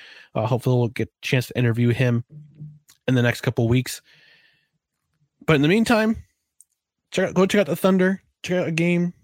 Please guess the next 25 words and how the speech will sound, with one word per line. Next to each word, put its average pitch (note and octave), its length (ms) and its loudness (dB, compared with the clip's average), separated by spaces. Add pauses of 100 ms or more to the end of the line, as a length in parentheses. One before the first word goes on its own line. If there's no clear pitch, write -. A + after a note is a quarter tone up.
(140)
whether, C3+ 180 -4
or C3+ 480 -2 (100)
check C3+ 200 -4
out C#3 180 -2
the, C3+ 180 2
uh, C3 180 2 (500)
uh, C3+ 240 -10 (460)
or C3+ 140 0
you C#3+ 60 -4
can B2+ 60 -6
check B2+ 160 -2
out B2 140 -6
the, B2 180 -2
uh, B2 220 0 (640)
the B2+ 60 -2
games C3 260 0
online C#3 400 0
too. E3 300 0 (180)
So A2 340 -4 (600)
go C#3 100 0
ahead C3+ 200 0
and B2 120 -2
check - 220 -4
them A#2+ 200 0
out. G#2+ 180 -4